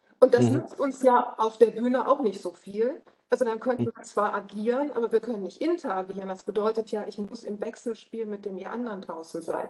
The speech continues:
Speaker 2: Mhm.
Speaker 1: Und Jeff Zeig, ähm, hat das, finde ich, ganz wunderbar beschrieben, weil genauso verhält es sich aus meiner Sicht. Er hat beschrieben, dass wir in der, in der Hypnose in eine innere Wahrnehmung vertieft sein können,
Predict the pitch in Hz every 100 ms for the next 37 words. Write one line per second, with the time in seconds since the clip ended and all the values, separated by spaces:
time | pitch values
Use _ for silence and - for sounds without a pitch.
0 | - _ _ _ _ _ _ - 110 254
1 | 240 233 - 202 208 285 - - - 254
2 | 247 247 240 240 247 262 254 - 262 240
3 | - 247 311 349 240 294 277 254 240 208
4 | - 311 320 214 202 202 196 208 226 262
5 | 220 233 220 - 214 247 330 240 214 208
6 | 190 190 185 185 185 190 220 - _ _
7 | _ _ _ - 220 247 247 247 - 269
8 | 262 220 220 226 240 233 233 226 214 208
9 | - - 226 202 196 185 190 - 214 226
10 | 214 226 269 285 208 247 - _ - 240
11 | - 208 208 202 202 240 226 220 220 240
12 | 220 240 254 262 254 254 - 233 - 262
13 | 262 - 247 240 240 254 247 285